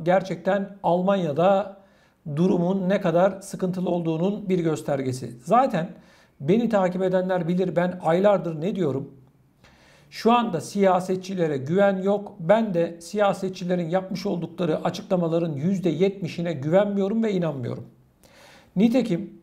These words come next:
bu koronavirüs krizini hiçbir şekilde yönetemediler, başarısız oldular. Eğer başarılı olsalardı şu anki vaka sayıları geçen yılla aynı olmazdı. Vaka sayıları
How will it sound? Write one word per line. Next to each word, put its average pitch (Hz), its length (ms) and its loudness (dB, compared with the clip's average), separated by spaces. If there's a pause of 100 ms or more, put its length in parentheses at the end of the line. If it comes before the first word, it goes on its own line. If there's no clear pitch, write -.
(160)
bu 220 320 2
koronavirüs 185 680 0
krizini 170 640 0 (260)
hiçbir 226 400 -2
şekilde 180 760 0
yönetemediler, 170 1160 0
başarısız 175 500 -4
oldular. 139 480 -2
Eğer 190 380 4
başarılı 170 420 -2
olsalardı 170 960 0 (380)
şu 233 220 0
anki 165 440 0
vaka 160 220 0
sayıları 190 720 2 (200)
geçen 170 360 0
yılla 180 640 0
aynı 170 280 0
olmazdı. 151 580 -4 (560)
Vaka 185 300 4
sayıları 202 760 2